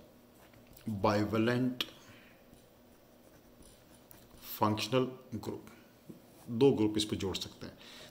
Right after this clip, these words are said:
तो सबसे पहले तो हमें ये देखना है, एस्टर का नोमेनक्लेचर के लिए बहुत सिंपल रूल है, बहुत ही सिंपल। आपको एसिड का नाम आना चाहिए। आप एक चीज़ बता रहा हूँ, केवल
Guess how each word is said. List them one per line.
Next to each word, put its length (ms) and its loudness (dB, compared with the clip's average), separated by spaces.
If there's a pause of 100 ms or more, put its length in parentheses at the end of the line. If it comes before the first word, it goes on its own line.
तो 60 0
सबसे 320 2
पहले 220 6
तो 100 4
हमें 140 2
ये 100 0
देखना 260 2
है, 80 2
एस्टर 240 -2
का 100 2
नोमेनक्लेचर 560 2
के 80 -2
लिए 120 0
बहुत 280 0
सिंपल 280 4
रूल 260 2
है, 60 4
बहुत 340 2
ही 60 2
सिंपल। 440 -4
आपको 260 4
एसिड 320 2
का 80 4
नाम 240 6
आना 180 4
चाहिए। 340 -2 (680)
आप 200 -2
एक 200 4
चीज़ 220 -2
बता 260 4
रहा 100 0
हूँ, 160 -4
केवल 260 2